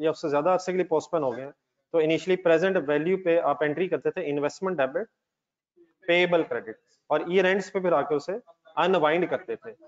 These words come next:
यही situation आई थी फिर जब हम आईएएस थर्टी सेवन में गए थे, provision for dismantling,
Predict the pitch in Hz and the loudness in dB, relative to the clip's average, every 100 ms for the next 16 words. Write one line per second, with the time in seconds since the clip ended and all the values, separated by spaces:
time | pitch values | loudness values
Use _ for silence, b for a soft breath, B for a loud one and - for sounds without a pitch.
0 | _ _ 143 175 214 214 208 185 214 170 | _ _ 0 2 2 0 -2 -2 0 0
1 | 170 196 190 165 160 165 170 147 147 165 | 0 -4 -4 -2 0 -2 -2 -2 0 0
2 | 160 156 147 - 151 180 180 151 143 143 | 0 -2 -2 -4 -2 0 0 -2 -2 -8
3 | - _ _ _ _ _ _ - 156 156 | -12 _ _ _ _ _ _ -2 2 2
4 | 180 185 180 151 147 151 147 143 156 | 2 0 0 0 -2 -2 -4 -4 -6